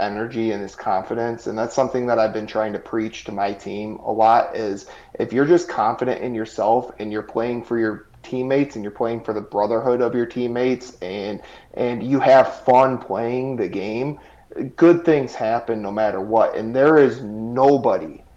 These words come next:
nobody, and this goes to this day,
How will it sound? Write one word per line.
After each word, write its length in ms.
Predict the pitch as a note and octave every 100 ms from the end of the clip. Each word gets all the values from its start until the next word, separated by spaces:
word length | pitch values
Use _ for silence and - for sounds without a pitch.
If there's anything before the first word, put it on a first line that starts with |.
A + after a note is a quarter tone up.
| _ _ -
nobody, 640 | F#2+ A#2 C3+ C#3 G#2+ E2+ -
and 200 | B2 C#3
this 180 | E3 E3
goes 400 | D#3 D3 C#3 -
to 200 | - B2+ A#2+
this 300 | B2+ D3 D3
day, 540 | C#3 B2 A#2+ A2+ -